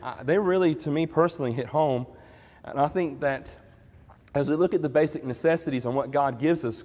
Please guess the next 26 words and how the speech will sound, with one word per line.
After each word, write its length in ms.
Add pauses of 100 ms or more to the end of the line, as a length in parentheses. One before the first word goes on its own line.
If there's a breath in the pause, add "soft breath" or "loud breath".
Christ 400
is 140
focusing 680
on 280
these 440 (840 soft breath)
so 240
that 360
we 260
realize 640
that 380
if 200
I 140
have 360
these, 420 (1120)
why 320
am 80
I 80
worrying 480
about 500 (480)
whether 320
my 460
car 460
is 160
towed 340 (800)
and 200 (220)
repossessed? 800